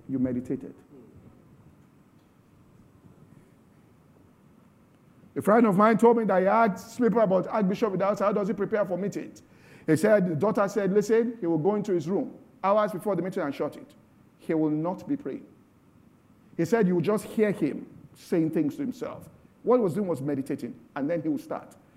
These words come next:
You'll hear him say, "Lord, I will do it. As you said it, I will do it." And he will start writing. "As you said it, I will do it. As you said it, I will do it." So he began to meditate on the things.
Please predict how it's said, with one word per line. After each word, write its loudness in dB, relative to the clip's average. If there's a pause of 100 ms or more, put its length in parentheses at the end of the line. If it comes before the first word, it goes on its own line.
(220)
You'll 6
hear 2
him -2
say, -2
"Lord, 2
I -2
will -2
do -4
it. -14 (300)
As -2
you -6
said -4
it, -10
I -8
will -4
do -6
it." -16 (280)
And 2
he 4
will -2
start -4
writing. -8 (400)
"As -2
you -4
said -2
it, -4
I -8
will -6
do -10
it. -18 (340)
As 0
you -4
said -2
it, -2
I -4
will -4
do -8
it." -14 (1160)
So 6
he 6
began 4
to 2
meditate 4
on 2
the 0
things. 0